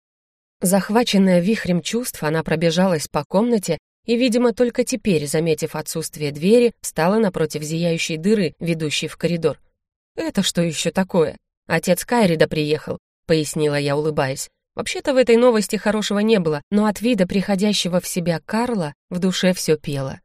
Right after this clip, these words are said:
Растифор отправился поговорить с ним, а Листар искать новую дверь. «Кой отец?» Тот повернулась, и я заметила, что она побледнела. «Одер Вайт? Сюда?» Я кивнула, поглаживая сразу двух заек.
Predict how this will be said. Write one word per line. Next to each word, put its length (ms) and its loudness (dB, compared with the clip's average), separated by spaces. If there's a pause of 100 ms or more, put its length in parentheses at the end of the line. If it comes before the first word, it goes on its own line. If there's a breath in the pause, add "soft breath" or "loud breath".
(220)
Растифор 500 0
отправился 580 -4
поговорить 540 -2
с 80 -6
ним, 160 -4 (180)
а 100 0
Листар 460 -2
искать 420 -6
новую 320 0
дверь. 280 -2 (720)
«Кой 220 6
отец?» 440 -2 (360)
Тот 220 -2
повернулась, 640 0 (220)
и 80 0
я 140 6
заметила, 480 2
что 180 -2
она 140 -2
побледнела. 680 -4 (380)
«Одер 340 0
Вайт? 480 -6 (360)
Сюда?» 520 2 (360)
Я 200 2
кивнула, 460 2
поглаживая 580 0
сразу 340 -2
двух 260 -6
заек. 380 -8